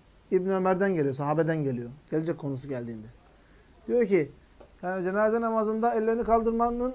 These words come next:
sünnet olduğunu söylüyorsun ey imam. Bununla alakalı Peygamberimizden merfu bir rivayet yok. Ama öbür tarafta Peygamberimizden kaç tane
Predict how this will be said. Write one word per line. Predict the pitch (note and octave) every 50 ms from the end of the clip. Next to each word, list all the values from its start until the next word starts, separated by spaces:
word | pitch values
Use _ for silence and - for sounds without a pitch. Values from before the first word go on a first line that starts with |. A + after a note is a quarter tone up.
| G#3 G#3
sünnet | - G#3 A3 A#3+ A3+
olduğunu | A3+ A3+ A3 G#3+ G#3 F3+
söylüyorsun | E3 F3+ E3+ E3+ D#3 C#3 D3+ E3
ey | F#3+ G3+ G#3
imam. | G#3 F3+ E3 D3+ C3+ B2 A2+ - - - - - _ - - _ - - - - _ _ _ - - _ _ _ _ _ _ -
Bununla | F3+ F#3 G#3 G#3+
alakalı | G#3 G3+ G#3 G#3 F#3 F#3 G#3+ A3 F#3+
Peygamberimizden | G#3 G#3 G#3 G#3 G#3 G#3+ G#3+ G#3 G#3+ A3+ A#3
merfu | A3+ G#3 G#3 G#3+ F3 A3 A#3+ A3+
bir | A3+
rivayet | A#3 A3+ A3+ A#3 A3+ A3+
yok. | G3 G#3 G#3 - - - - - - - - - - - - - F3 - - - - - - - - -
Ama | - G3 G#3+
öbür | A3 A3 B3+ A#3
tarafta | A#3+ B3 A#3 A3 F#3+ - A3+
Peygamberimizden | F#3+ G#3+ A3 G#3+ A3+ A3+ A3+ A3+ A3+ A3+ A3+ A3+ A#3+ A#3
kaç | A#3 A#3 A3+
tane | - A3 G#3+ G#3 A3+ A#3+ A#3+